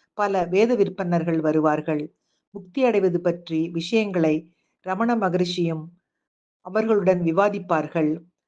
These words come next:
அவருக்கு சேவை செய்யும் பக்தர் ஒருவர் இதையெல்லாம் பார்த்து கொண்டிருப்பார். "இந்த வேத விற்பன்னர்களைப் போல பேச முடியவில்லையே, வேதத்தை படிக்காததால் முக்தி கிடைக்கும் வாய்ப்பு போய்விட்டதே" என வருந்துவார்.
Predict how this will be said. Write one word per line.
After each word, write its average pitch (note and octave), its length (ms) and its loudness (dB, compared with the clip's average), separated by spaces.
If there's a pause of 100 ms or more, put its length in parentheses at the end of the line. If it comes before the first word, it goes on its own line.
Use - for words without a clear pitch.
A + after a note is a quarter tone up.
(120)
அவருக்கு G3+ 680 0
சேவை A#3+ 360 2
செய்யும் G3 340 0
பக்தர் F3 340 0
ஒருவர் E3 420 2
இதையெல்லாம் F#3 580 4
பார்த்து F#3 340 -2
கொண்டிருப்பார். D#3+ 760 -2 (440)
"இந்த A3 260 0
வேத G#3 280 4
விற்பன்னர்களைப் F#3 680 0
போல F3+ 220 4
பேச F#3+ 320 2
முடியவில்லையே, E3+ 760 4
வேதத்தை F#3+ 460 2
படிக்காததால் F3 800 0 (340)
முக்தி G#3 260 -10
கிடைக்கும் F#3 400 0
வாய்ப்பு F3 340 0
போய்விட்டதே" G3 600 2
என E3+ 180 0
வருந்துவார். D#3 640 -2